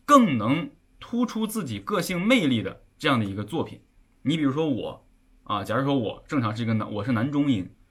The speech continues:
声音呢偏浑厚，你给我一首大歌，你像这个什么，也别说特别大，就暗香，包括韩磊的《等待》，包括张宇的一些歌曲，我能唱啊。那因为我会模仿声音，你像林俊杰的一些小清新的歌曲，我也能唱。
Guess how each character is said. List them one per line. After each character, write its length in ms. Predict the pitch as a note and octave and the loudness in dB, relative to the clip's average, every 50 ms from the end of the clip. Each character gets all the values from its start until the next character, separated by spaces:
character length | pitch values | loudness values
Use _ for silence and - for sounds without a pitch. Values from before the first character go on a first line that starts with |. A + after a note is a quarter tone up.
| _ _ _ | _ _ _
声 180 | - E3 E3+ | -6 -4 -2
音 80 | E3 D#3+ | -2 -2
呢 80 | D#3+ C#3+ | -2 -2
偏 220 | - C#3+ D3 C#3 | -2 -2 -4 -4
浑 240 | - - F#2+ F#2+ G#2+ | -4 -6 -6 -6 -4
厚， 300 | A2+ - - - - - - - - - - - | -4 -6 -8 -8 -12 -20 -20 -20 -20 -20 -16 -4
你 120 | - B2+ | -4 -2
给 140 | A#2+ B2 C3+ | 0 0 0
我 160 | E3+ D#3 C3 | 2 2 2
一 80 | C#3 C#3+ | 2 2
首 140 | C#3 A2+ A2 | 0 -2 -4
大 240 | - F3+ E3 C#3+ | -4 -2 -2 -2
歌， 280 | A#2 A#2 A2+ A#2 A2 A2 - | -2 0 -2 -2 -2 -4 -8
你 100 | - G#2 | -8 -6
像 300 | G2+ C3+ B2+ A#2+ A#2+ A#2 | -4 -2 -2 0 0 -2
这 80 | B2 | -2
个 100 | A#2 A#2+ | -4 -4
什 80 | A2 G#2+ | -4 -2
么， 260 | A2 A#2 A#2+ A#2 A2+ - _ _ _ _ _ | -2 -2 -2 -2 -4 -12 _ _ _ _ _
也 160 | - A2+ G2+ | -8 -6 -4
别 100 | B2 D3+ | -4 -4
说 100 | D#3+ F#3 | -4 -4
特 180 | E3+ - - D3+ | -6 -4 -4 -4
别 100 | C3+ B2+ | -4 -4
大， 180 | D#3+ C#3+ A#2 | -4 -4 -4
就 100 | A2+ B2+ | -4 -4
暗 200 | - D3+ D3+ C#3+ | -2 -2 -2 -2
香， 400 | C3+ - C3 C3 C3 C#3 C#3 - - _ | -2 0 0 0 0 0 -2 -8 -10 _
包 100 | B2+ C3 | -4 -4
括 40 | C3 | -2
韩 180 | B2 - A#2+ D3 | -2 -2 0 0
磊 100 | D#3 A2 | 0 -2
的 120 | A2 - | -2 -4
《等 240 | - G#2+ F2+ E2+ F2 | -6 -6 -6 -4 -4
待》， 320 | D3 D#3 C3 G#2+ - - _ _ | -2 -2 -4 -4 -8 -14 _ _
包 80 | - C#3 | -6 -4
括 100 | D3+ D3 | -2 0
张 200 | D3 D#3+ D#3+ E3 | 0 0 0 0
宇 60 | B2+ | 0
的 60 | - G2+ | 0 -2
一 80 | A#2+ | -4
些 120 | A#2 A2+ G#2+ | -4 -4 -6
歌 160 | F#2 G#2+ G#2 | -6 -6 -6
曲， 200 | G2+ - G2 - - | -8 -8 -14 -16 -10
我 160 | - G#2 G2 F#2+ | -6 -4 -4 -2
能 140 | F#2+ G2+ | -2 -4
唱 280 | A2 A#2 C#3 - - - _ _ _ _ _ _ _ _ _ _ _ _ - | -6 -6 -8 -10 -10 -12 _ _ _ _ _ _ _ _ _ _ _ _ -4
啊。 240 | A2 G#2+ G2 F#2 - - - _ _ | -4 -2 -2 -4 -6 -16 -20 _ _
那 100 | F#3+ G3 | -6 -2
因 100 | G#3 G#3 | 0 0
为 80 | G#3+ A3 | 0 2
我 160 | F3 B2+ A2+ | 2 2 2
会 140 | - F#3 F3 | 2 2 0
模 200 | C#3+ C#3 E3 E3+ | 2 2 2 2
仿 160 | D#3 G2+ G#2 | 2 0 0
声 160 | A#2 A#2+ A#2 | 0 0 0
音， 220 | A2+ A2+ A2+ G#2+ | 2 2 2 0
你 40 | G#2 | 0
像 120 | A#2+ C#3 B2+ | -2 0 0
林 140 | B2 D3 | 0 0
俊 100 | F#3+ F#3 | 0 -2
杰 140 | C3+ G#2+ G#2+ | -2 -2 -2
的 60 | B2+ | -2
一 40 | C#3 | -2
些 100 | C3+ D3 | -2 -2
小 140 | C3 A2+ F2+ | -4 -6 -6
清 160 | E2+ C#3 C#3+ | -4 -2 -2
新 140 | C#3+ D3+ D#3+ | -2 -2 -6
的 80 | E3+ C#3 | -6 -6
歌 100 | C3 B2+ | -6 -6
曲， 140 | - G#2 | -8 -8
我 160 | F2+ F2+ D3 F3+ | -8 -6 -6 -6
也 100 | F3+ - | -6 -8
能 180 | - - - | -10 -12 -14
唱。 240 | - - A#2 A2+ | -14 -14 -16 -16